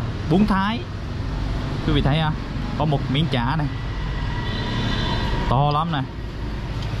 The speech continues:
Hai con tôm này. Ừm, thơm, thơm ghê. Hai con tôm, ba khoanh mực nè.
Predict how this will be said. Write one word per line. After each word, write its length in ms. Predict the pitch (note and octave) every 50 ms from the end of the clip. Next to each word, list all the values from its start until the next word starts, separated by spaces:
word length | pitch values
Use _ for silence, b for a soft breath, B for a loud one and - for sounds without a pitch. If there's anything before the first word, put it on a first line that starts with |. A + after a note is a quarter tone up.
| - - - -
Hai 160 | C#3 C#3+ C#3+
con 160 | C#3 D3+ D3+ C#3+ -
tôm 240 | D3 D3 D3 C#3+
này. 100 | C#3 C3 C3 - - - - - - - - -
Ừm, 520 | G3 G3 F#3+ F3+ E3 D3+ C#3+ C3+ B2 A#2
thơm, 280 | A2+ C#3+ C#3 C#3 C#3 C3+ B2 B2 - -
thơm 200 | C#3 C3 B2+ B2+
ghê. 160 | B2+ B2+ B2+ B2+ - - - - - - - - - - - - - - - -
Hai 140 | - C3 B2+
con 140 | C3 C3+ B2+
tôm, 180 | C3+ C3+ C3+ C3+ C3+ B2+ - - - - A#2
ba 200 | B2+ C3 C#3 C#3
khoanh 280 | - - C#3+ C#3+ C#3+
mực 100 | C3+ A#2 G#2 - A2
nè. 60 | G#2+